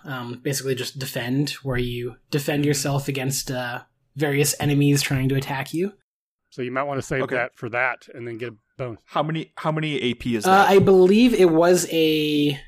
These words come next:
Speaker 1: normal action, so it would be seven.
Speaker 2: Oh, never mind.
Speaker 3: Okay, so it would have been in lieu of my attack.
Speaker 1: Yeah.
Speaker 3: Okay, that's fine. Um,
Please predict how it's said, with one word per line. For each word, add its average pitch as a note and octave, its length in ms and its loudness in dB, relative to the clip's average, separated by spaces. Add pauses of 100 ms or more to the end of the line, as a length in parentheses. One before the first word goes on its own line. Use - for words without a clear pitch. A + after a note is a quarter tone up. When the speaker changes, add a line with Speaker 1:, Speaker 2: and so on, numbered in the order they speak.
(120)
Speaker 1:
normal D#3 440 2
action, C#3 380 -2
so C#3+ 220 -2
it D3 40 2
would D#3 140 2
be D3 100 0
seven. B2 540 -8
Speaker 2:
Oh, C3 260 -8 (100)
never G#2+ 160 -14
mind. G2 140 -18 (140)
Speaker 3:
Okay, C#3 220 -2
so D#3 140 0
it - 20 6
would C3 80 4
have C3 100 -2
been B2+ 120 0
in A2+ 200 -2
lieu A2 140 0
of G#2+ 80 -4
my G#2+ 100 -4
attack. C#3+ 220 0
Speaker 1:
Yeah. - 60 -4
Speaker 3:
Okay, C#3 160 -2
that's D#3+ 180 -4
fine. G#2 260 -6
Um, C3+ 320 -2